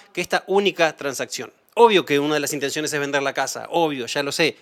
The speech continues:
Pero mirando un poquito más allá, nuestro negocio no es transaccional, nuestro negocio es relacional. Entonces, lo más importante es, siempre son las relaciones más que las transacciones. Ahora, al mostrar, obviamente, la intención es resaltar las virtudes de la propiedad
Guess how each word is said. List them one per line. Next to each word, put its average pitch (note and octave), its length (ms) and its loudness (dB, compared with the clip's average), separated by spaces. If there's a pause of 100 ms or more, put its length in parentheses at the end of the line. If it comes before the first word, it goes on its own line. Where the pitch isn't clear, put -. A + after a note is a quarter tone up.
(200)
Pero G3 260 6
mirando F3 300 4
un D#3 80 -2
poquito E3+ 400 0
más F#3+ 180 2
allá, D#3+ 460 4
nuestro C#3 340 -10
negocio F3 440 0
no D#3+ 180 2
es D#3+ 60 0
transaccional, F3 680 2 (200)
nuestro C3 260 -8
negocio D#3 460 0
es F3 80 2
relacional. E3 640 2 (120)
Entonces, D#3+ 560 -2 (160)
lo D3+ 160 -6
más G#3 200 2
importante E3+ 480 -2
es, E3+ 160 -10
siempre F#3+ 480 -2
son G3+ 180 2
las E3+ 100 2
relaciones D#3+ 600 -2 (200)
más D3+ 320 0
que D#3 120 -8
las C#3 100 -8
transacciones. B2 680 -10 (360)
Ahora, D#3 360 2
al F3 160 2
mostrar, A#3+ 420 4 (260)
obviamente, F#3 760 4
la C3 80 -8
intención A#2+ 400 0
es F3+ 80 4
resaltar D#3 580 2
las D3+ 140 -2
virtudes D#3 560 -2
de D3+ 100 0
la D3 120 0
propiedad D3 360 0